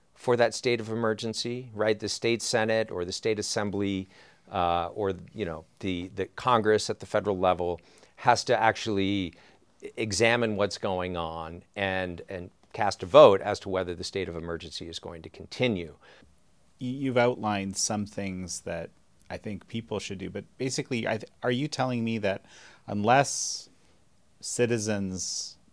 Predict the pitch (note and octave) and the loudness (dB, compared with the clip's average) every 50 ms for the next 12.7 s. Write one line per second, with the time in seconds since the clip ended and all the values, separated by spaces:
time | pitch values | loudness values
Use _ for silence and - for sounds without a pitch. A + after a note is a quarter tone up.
0 | _ _ _ _ _ - - G#2 G#2 G#2 G#2+ - - - A#2+ G#2+ G#2+ G2 G2 G2+ | _ _ _ _ _ -14 -10 -4 -4 -2 -2 -2 -2 0 0 0 0 -2 -2 -4
1 | F#2+ F#2 F2 F#2 F#2+ F#2+ F#2+ A2 A2+ A2 - - G#2 F#2+ F2+ - - - - - | -6 -8 -10 -12 -12 -6 -2 -2 0 0 -2 -2 -4 -4 -4 -6 -10 -10 -10 -10
2 | - - - - - _ _ _ _ _ _ _ _ _ _ _ _ - - G#2 | -10 -12 -14 -16 -20 _ _ _ _ _ _ _ _ _ _ _ _ -8 -6 -4
3 | G2+ G2+ G2 G2+ - _ - G2 G2+ G2 G2+ G2+ - - G#2 F#2 F2+ F2+ E2+ F2 | -2 -2 -4 -4 -6 _ -2 2 2 2 2 2 0 -2 -2 -2 -2 -2 0 0
4 | F2+ F2+ - - F#2+ F#2 F2 F2+ F2 F2 E2+ - - F#2 F2+ - F#2+ F#2+ G2 G2 | 0 0 -4 -8 -10 -8 -8 -8 -8 -8 -12 -14 -14 -14 -8 -4 -4 -4 -4 -4
5 | F#2+ F#2+ F2+ F#2 F2+ F2+ G2+ G2 G2 G2 - - G2 G2 - F#2 - - A2+ A2+ | -6 -8 -8 -8 -10 -12 -12 -12 -10 -10 -10 -10 -10 -8 -6 -6 -6 0 4 6
6 | A#2+ B2+ - - G3 F#3 F3+ - D3 C3 C#3 C#3 - - - F2 D#2 D#2 D2 D2 | 4 4 4 0 -6 -8 -6 -4 -4 -2 -2 -2 -4 -6 -8 -8 -8 -10 -12 -14
7 | D2+ - _ - - A2+ A#2 A#2 - - A2 B2 A#2+ - - - C3 A#2 - A#2+ | -18 -20 _ -6 -2 -2 -2 -2 -2 -2 -2 -2 -2 -2 -4 -6 -6 -6 -4 -6
8 | G#2+ F#2+ - - - - - G#2 G#2+ A2+ A2 G#2 G#2 G#2+ G#2+ - - G2 F#2+ F#2+ | -6 -6 -6 -10 -12 -6 -4 -2 -2 0 0 0 -2 -2 -2 -4 -2 -2 -2 -2
9 | F#2 F2+ - - - - - G#2+ G#2 F#2+ F#2 F#2 F2+ - - - - - F#2+ F#2 | -2 -4 -8 -12 -14 -8 -4 -2 -2 -2 -2 -4 -6 -8 -8 -8 -8 -8 -6 -6
10 | F#2 F2+ F2 _ _ _ _ _ _ _ _ _ - G2+ - - F2+ F2 F#2 G#2+ | -6 -8 -10 _ _ _ _ _ _ _ _ _ -6 -4 -2 -2 -2 0 2 2
11 | A2 G#2+ G2 F2 E2+ E2 - - - - F2 F2 F2+ - - - F2+ E2+ - - | 2 2 0 -2 -4 -6 -8 -10 -10 -10 -10 -10 -12 -12 -12 -14 -14 -10 -8 -8
12 | F#2 E2+ E2+ E2+ - - G#2 G#2+ G#2+ G2+ - - - - | -8 -8 -8 -10 -8 -4 -4 -2 -2 -2 -4 -6 -8 -10